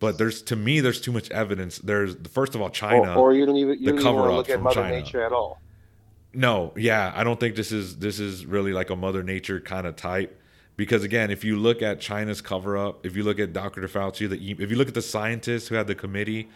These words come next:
Speaker 1: who try to warn them that this isn't natural, um, I wanna say this, again, uh, to recap, I think I changed a little bit slightly on, like, like, I'm gonna give them the benefit of the doubt, even though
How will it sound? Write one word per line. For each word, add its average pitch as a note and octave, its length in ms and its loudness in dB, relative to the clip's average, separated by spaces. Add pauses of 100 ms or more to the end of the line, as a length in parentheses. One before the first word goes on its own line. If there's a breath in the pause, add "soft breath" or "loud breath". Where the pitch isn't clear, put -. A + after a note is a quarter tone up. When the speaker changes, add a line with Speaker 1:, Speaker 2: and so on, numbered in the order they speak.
(240 soft breath)
Speaker 1:
who A2 100 -2
try A2+ 180 0
to G#2+ 100 2
warn G2+ 360 -2
them A2+ 220 -2
that G2 180 0
this G#2 160 -2
isn't G#2 220 -4
natural, A2 560 -8 (180)
um, G2 300 -4
I G#2+ 80 0
wanna A2+ 180 4
say G#2+ 160 4
this, G#2 240 2
again, A2 400 0 (180)
uh, F#2 180 0
to G2+ 140 -6
recap, A2 540 -2
I G#2 100 -2
think A2+ 260 -2 (460 loud breath)
I G#2+ 180 2
changed A#2 460 -2
a G#2 60 2
little G#2+ 240 0
bit G#2+ 180 0
slightly A2 800 -4
on, G2 200 -6
like, F#2 340 -6 (840 soft breath)
like, A2 160 -2
I'm A#2 120 -4
gonna C#3 140 0
give B2 180 0
them A#2+ 160 0
the G#2+ 80 -2
benefit G#2 380 -4
of F#2 80 -4
the F#2 100 -2
doubt, E2+ 220 -6
even B2+ 380 0
though G2 500 -2